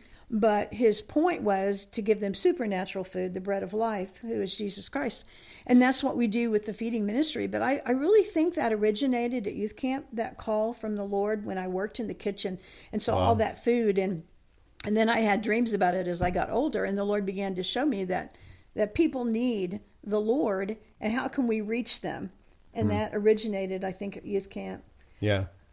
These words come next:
Speaker 1: And another thing that originated at youth camp was I would see people sing, um, duets, and, you know, we'd be in choir and stuff like that. Even at youth camp, we'd do that. And I love to sing.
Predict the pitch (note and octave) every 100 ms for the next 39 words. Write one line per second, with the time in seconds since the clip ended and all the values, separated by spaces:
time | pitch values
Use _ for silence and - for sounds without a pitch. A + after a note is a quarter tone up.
0 | - _ - A#3+ G3+ A3+ A3+ C#4 G#4 -
1 | A3 G3+ F#3+ F#3 F#3 F#3+ F#3+ F#3 F#3+ G3+
2 | G3+ - G3+ G3+ G#3 G3+ G3 G3+ - B3
3 | D4 F#3+ - B3+ A3+ - A#3 - G3+ G3+
4 | - A3+ G3+ G#3 A3 - - - - -
5 | - A3+ G#3 G3+ G3+ G3+ F#3+ B3+ G#3+ G3+
6 | G3+ - G#3+ G#3+ G#3+ G#3 G#3 G#3 G#3+ F#3+
7 | F#3+ G3 G3+ G3+ F#3+ - F#3+ F#3+ F#3+ F#3+
8 | - G3+ G3 F#3+ G3 A3 C4 F3+ - F4
9 | - F3 - F3+ F3+ F#3 F#3 G3+ B3 -
10 | - - - - - - - - G#3+ G#3+
11 | G3+ G#3 A#3 - G3 - B3 G3+ E3